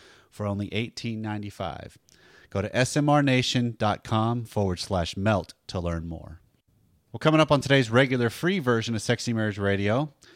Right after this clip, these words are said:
a couple of your questions and our answers, plus I'm joined by our resident massage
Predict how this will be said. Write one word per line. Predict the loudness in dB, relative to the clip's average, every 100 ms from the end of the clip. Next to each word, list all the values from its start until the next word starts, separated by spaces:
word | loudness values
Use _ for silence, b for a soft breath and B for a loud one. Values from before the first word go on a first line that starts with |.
| b b b -10
a | -2
couple | 0 2 2
of |
your | 2
questions | 4 4 4 0 -2 -6 -10
and | -4 0
our | 4
answers, | 4 2 0 -2
plus | 2 2 4
I'm | 0
joined | 2 4 4 4 2 -2 b b b b _ _
by | 2 4 4 4 0 -8 _ _
our | 0 2 2
resident | 0 2 4 4 0 0 0 -2
massage | -4 -4 0 2 4 4 2